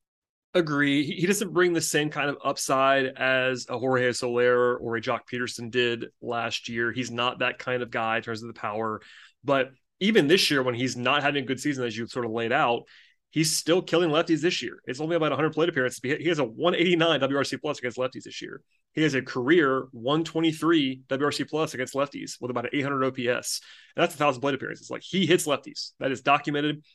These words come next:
Does that mean he's gonna do it now? Maybe not, but he's always hit lefties at every level. That includes this year, even when he's struggling overall. And, uh, that's kind of the role, because I think that they're gonna probably play Eddie against,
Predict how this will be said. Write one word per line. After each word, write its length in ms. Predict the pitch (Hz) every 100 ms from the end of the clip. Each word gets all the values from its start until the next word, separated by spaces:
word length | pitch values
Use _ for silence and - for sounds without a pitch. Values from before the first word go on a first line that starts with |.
| _ _ 135
Does 80 |
that 100 | 147
mean 60 | 147
he's 80 | 131
gonna 160 | 139
do 160 | 117 135
it 80 | 131
now? 400 | 135 175 185 - -
Maybe 300 | 123 131 127
not, 340 | 143 139 -
but 100 | 123
he's 260 | 127 127 - _ _ -
always 540 | 143 160 165 156 -
hit 140 | 143 123
lefties 420 | 113 110 110 -
at 100 | 123
every 180 | 123 143
level. 380 | 143 131 131 127 - _ -
That 100 | 117
includes 340 | 117 135 120
this 220 | 147 160 156
year, 160 | 147
even 160 | 139 135
when 60 |
he's 80 | 135
struggling 280 | 131 127 123
overall. 600 | 127 113 113 117 113 - - - _ -
And, 200 | 131 123
uh, 160 | 120 120
that's 200 | 127 -
kind 180 | 151 180
of 60 |
the 80 | 180
role, 320 | 170 185 147
because 260 | 120 127 127
I 60 |
think 220 | 127 156 156
that 220 | 135 - _ _ -
they're 140 | 143
gonna 160 | 170 165
probably 240 | 139 156
play 260 | 160 151 170
Eddie 240 | 135 156
against, 220 | 143 151